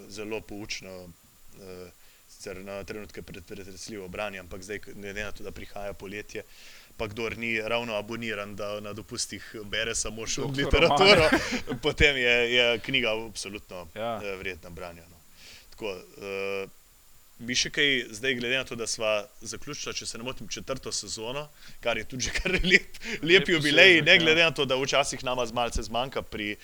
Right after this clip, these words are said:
Speaker 1: rednem dostavljanju, ampak, eh, se bova potrudila, da potem, ko se Rok vrne iz Dubrovnika, da bi v,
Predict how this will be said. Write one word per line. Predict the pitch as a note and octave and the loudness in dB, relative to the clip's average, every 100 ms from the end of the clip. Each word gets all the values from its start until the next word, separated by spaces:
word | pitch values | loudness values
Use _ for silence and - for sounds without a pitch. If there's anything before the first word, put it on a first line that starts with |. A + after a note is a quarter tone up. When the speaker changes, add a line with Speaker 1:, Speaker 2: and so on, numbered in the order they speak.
| - - | -16 -8
Speaker 1:
rednem | - B2 C3+ B2 A2+ | 0 4 4 2 -6
dostavljanju, | G#2+ - A2+ C3+ B2+ A#2+ | -4 -2 0 0 0 -2
ampak, | A2 G#2+ A2 - - | -4 -4 -6 -6 -8
eh, | G#2+ G#2+ - - - | -4 -4 -8 -16 -14
se | - - | -12 -8
bova | A#2+ A2+ | -4 -4
potrudila, | - F2 G2 G#2+ G#2 F#2 | -4 -12 -8 -6 -6 -6
da | F#2 | -10
potem, | - E2+ G2+ | -12 -12 -12
ko | G2 | -10
se | G2 G2 | -10 -10
Rok | G2 F#2 | -12 -12
vrne | G2+ F#2+ F#2 | -12 -12 -14
iz | F2 | -16
Dubrovnika, | G2 F#2 F#2 F2+ - F2 | -16 -16 -16 -16 -16 -14
da | F#2 | -14
bi | F#2 | -14
v, | F2 | -14